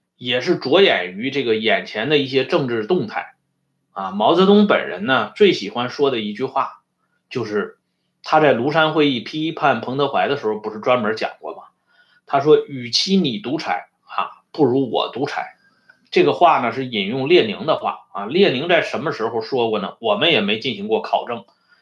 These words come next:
反正伟大领袖说这是列宁的话，那我们就姑且相信这是列宁说过的话。这句话翻译过来呢，与其让你们这些，啊，子女们张牙舞爪的在前台比划，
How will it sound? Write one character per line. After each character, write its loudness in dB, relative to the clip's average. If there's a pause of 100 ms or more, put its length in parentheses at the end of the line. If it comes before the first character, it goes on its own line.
(200)
反 2
正 0
伟 4
大 6
领 -2
袖 2
说 2
这 0
是 -4
列 2
宁 -6
的 -4
话， -4
那 -8
我 -6
们 -10
就 -2
姑 -4
且 0
相 0
信 -4
这 -2
是 -8
列 4
宁 -4
说 -2
过 -4
的 -8
话。 -10 (3250)
这 4
句 4
话 6
翻 4
译 0
过 0
来 -4
呢， -14 (340)
与 -16
其 -6
让 2
你 -16
们 -16
这 0
些， -4 (100)
啊， -10
子 -12
女 -12
们 -16
张 4
牙 2
舞 -4
爪 0
的 -12
在 -6
前 -8
台 -4
比 -14
划， -12